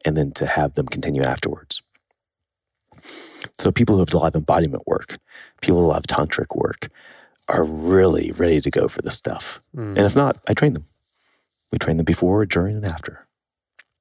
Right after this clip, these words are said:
Speaker 1: And it's things that they can do later. Because ideally,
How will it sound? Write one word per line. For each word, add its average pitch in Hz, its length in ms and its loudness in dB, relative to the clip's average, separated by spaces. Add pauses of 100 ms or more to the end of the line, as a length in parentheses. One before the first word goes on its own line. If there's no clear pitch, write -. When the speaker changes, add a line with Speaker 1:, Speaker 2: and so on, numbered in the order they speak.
(320)
Speaker 1:
And 135 120 6
it's 101 140 0
things 90 300 0
that 78 80 -4
they 78 100 4
can - 120 -2
do 65 100 -2
later. 64 300 0 (800)
Because - 180 2
ideally, 82 720 2